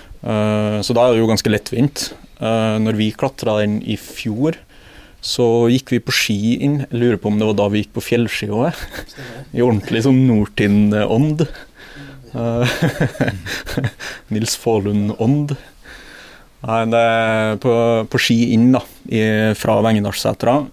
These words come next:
Speaker 1: inn hele dalen. Og så satt vi fra oss skia, og så klatret vi derfra. Så fra innerst i Vengedalen.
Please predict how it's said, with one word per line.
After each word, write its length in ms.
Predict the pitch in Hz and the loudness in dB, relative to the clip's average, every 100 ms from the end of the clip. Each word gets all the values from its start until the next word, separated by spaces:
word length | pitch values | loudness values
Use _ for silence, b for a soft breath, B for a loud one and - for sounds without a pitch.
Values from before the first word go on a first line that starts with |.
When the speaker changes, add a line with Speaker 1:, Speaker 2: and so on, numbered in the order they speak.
| - | -4
Speaker 1:
inn 380 | 110 110 107 | -2 0 0
hele 280 | 107 113 107 | -2 -2 -2
dalen. 280 | 98 101 127 - b b - | 0 0 -2 -4 b b -12
Og 140 | 113 101 | -8 -6
så 80 | 110 | -2
satt 220 | 120 - 113 | -2 -2 -4
vi 160 | 101 | -2
fra 220 | 98 - 104 | -4 -4 -4
oss 100 | - | -4
skia, 240 | 117 104 110 | -6 -4 -4
og 140 | 110 | -6
så 140 | - - | -10 -12
klatret 380 | 110 107 - 101 | -10 -10 -12 -12
vi 60 | 104 | -10
derfra. 380 | 107 - - 117 - _ _ B B B B B B B B B B B - | -12 -14 -16 -16 -18 _ _ B B B B B B B B B B B -18
Så 160 | - - | -14 -10
fra 300 | - 98 95 | -6 -4 -2
innerst 380 | 104 90 - 92 | -4 -4 -6 -8
i 40 | |
Vengedalen. 460 | 104 107 95 107 | -6 -8 -10 -12